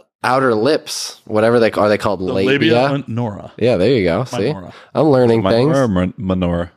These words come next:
Speaker 1: Minorum.
Speaker 2: Minora.
Speaker 1: I thought it was minorum.
Speaker 3: <laughs> Is this
Speaker 1: Like M I N O R U M, isn't it?
Speaker 2: No, it's
Speaker 1: Labia minorum?
Speaker 2: O R A.
Speaker 1: It's not Minoru Suzuki?
Speaker 3: This was coming from the dude who couldn't read.
Speaker 1: Hey,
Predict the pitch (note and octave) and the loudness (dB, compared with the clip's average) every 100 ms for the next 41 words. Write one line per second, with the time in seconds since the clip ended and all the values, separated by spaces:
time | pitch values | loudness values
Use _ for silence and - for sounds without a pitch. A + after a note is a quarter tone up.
0 | - A2 A2 B2 B2 A2+ B2 G#2+ G#2 G#2+ | -4 0 2 4 4 2 0 -2 -4 -10
1 | - - - - C4 D#3 D3+ C3 B2 C#3 | -18 -20 -6 -2 0 2 2 2 4 4
2 | C3 E2 F2 - A#3 G#3 - - - D3+ | 4 2 -2 -2 0 0 -4 -20 -12 -10
3 | G#2 F2+ A2+ - A#2+ A#2+ A2+ G#2+ A2 A2 | -8 -2 -4 -2 0 2 2 0 0 2
4 | A2 G#2+ G#2+ G#2 G#2 G2+ G2+ G2+ G2 G2+ | 2 2 2 2 2 2 2 2 2 0
5 | A#2 D#2 E2+ B2+ F3 F3+ - B2 G2 G2 | 0 -2 -4 -2 -4 -6 -12 -12 -12 -18
6 | - G2 G2+ G#2 G2+ G2+ G#2 C3 C3+ G#2 | -10 -6 -2 -2 0 0 0 -2 -6 -8
7 | F#2+ A2 G#2 G2 F#2 _ _ - G#2+ B2 | -8 -8 -12 -16 -18 _ _ -20 -6 0
8 | A#2+ A#2+ A#2 A#2+ A2+ - G#2+ A#2 C3+ E3+ | 2 4 4 4 4 2 0 0 0 0
9 | F3+ A2+ A2 A2 - A2+ G#2+ G#2 G#2 G#2 | 0 0 0 0 0 -2 0 0 -2 -2
10 | G2 G2 G2 B2 G2 A2 G#2 F#2+ A1+ - | 0 0 0 -2 0 -2 0 -4 -6 -4
11 | F#2+ F#2+ G#2+ - - _ - C3 E3 F#2+ | -2 0 -2 -6 -20 _ -8 -4 -2 -4
12 | G#2+ | -8